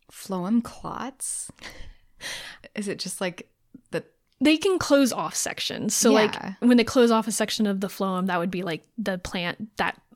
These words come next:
Speaker 2: arm of the plant dying off and stuff like that. It's not a literal clotting.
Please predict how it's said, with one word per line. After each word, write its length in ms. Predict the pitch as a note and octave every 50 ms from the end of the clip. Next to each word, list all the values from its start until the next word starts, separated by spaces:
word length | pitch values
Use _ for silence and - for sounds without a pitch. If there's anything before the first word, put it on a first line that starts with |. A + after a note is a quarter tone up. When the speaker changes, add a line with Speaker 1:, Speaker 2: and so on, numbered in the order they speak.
| -
Speaker 2:
arm 220 | - A3 G#3+ G#3+ G#3+
of 60 | F#3+
the 60 | G3 F#3+
plant 280 | - - F3 - -
dying 280 | - - - C#3 C3+ -
off 280 | - - - G3 -
and 120 | - - -
stuff 240 | - - - - -
like 160 | - - -
that. 300 | - - - - _ - - - - - - -
It's 100 | A#3+ A#3
not 160 | E4 E4 D#4+
a 60 | D4+ C#4
literal 480 | C4 B3 B3 A#3+ A#3 A#3 A3+ A3 A3 A3
clotting. 600 | - - A#3 A3 G#3+ G#3 G#3 G#3 G3+ G3+ G#3 G#3+